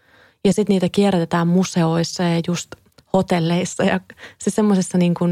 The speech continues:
sisätiloissa. Ja sit ne yleensä niinku haluu pysähtyä vaikka bussilla, kun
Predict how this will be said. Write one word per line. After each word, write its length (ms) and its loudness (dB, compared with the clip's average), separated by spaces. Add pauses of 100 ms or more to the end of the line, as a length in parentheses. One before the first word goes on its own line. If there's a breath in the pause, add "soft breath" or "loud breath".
(300)
sisätiloissa. 1000 -2 (160)
Ja 80 2
sit 100 -2
ne 120 2
yleensä 380 2
niinku 240 -2
haluu 320 2
pysähtyä 600 -2 (400 loud breath)
vaikka 320 -2 (260)
bussilla, 540 -2
kun 160 0